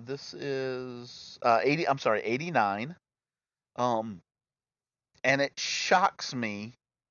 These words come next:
that in eighty-nine, it, I mean, I don't know why it would, because, yeah, I, I,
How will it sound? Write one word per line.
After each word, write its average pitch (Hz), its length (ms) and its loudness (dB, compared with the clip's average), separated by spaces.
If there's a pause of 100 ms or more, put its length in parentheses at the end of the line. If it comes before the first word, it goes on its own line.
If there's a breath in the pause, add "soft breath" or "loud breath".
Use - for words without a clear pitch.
that 113 320 4
in 113 320 -2
eighty-nine, 135 840 0
it, 101 160 -8 (260)
I 123 80 2
mean, 120 180 -4
I 110 140 4
don't 120 200 0
know 110 120 0
why 101 240 2
it 101 100 -4 (420)
would, 117 560 -2
because, 101 720 -8 (1160)
yeah, 113 540 -2
I, - 180 -2
I, 85 80 -4